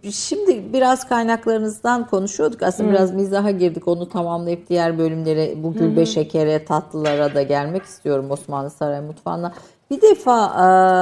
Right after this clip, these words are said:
Speaker 1: niye mutfak imparatorluğu? Yani mutfak imparatorluğu demenizin sebebi ne?
Speaker 2: Evet, yani, e, bu benim lafım değil.
Speaker 1: Hı hı.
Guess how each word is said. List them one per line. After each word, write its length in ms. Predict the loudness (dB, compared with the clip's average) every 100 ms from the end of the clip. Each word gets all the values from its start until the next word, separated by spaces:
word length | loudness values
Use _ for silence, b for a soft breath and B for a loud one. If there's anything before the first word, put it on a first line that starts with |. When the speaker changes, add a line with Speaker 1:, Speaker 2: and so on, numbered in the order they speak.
| 4 2 0 -4 -10 -4 0
Speaker 1:
niye 180 | 2 4
mutfak 420 | 2 0 -2 -2
imparatorluğu? 800 | -6 -8 -8 -8 -6 -6 -6 -6
Yani 340 | 0 2 2 -2
mutfak 360 | -6 -6 -6
imparatorluğu 760 | -6 -4 -2 -2 -2 0 0 0
demenizin 560 | 0 -2 -4 -4 -4 -6
sebebi 560 | -4 -2 -2 -2 -4
ne? 140 | -6 0
Speaker 2:
Evet, 420 | 2 6 4 4
yani, 380 | 4 6 4 2 2
e, 260 | 4 2 0
bu 160 | 4
benim 320 | 6 6 6
lafım 420 | 6 6 4 0 4
değil. 420 | 6 6 6 -2
Speaker 1:
Hı 40 |
hı. 140 | -4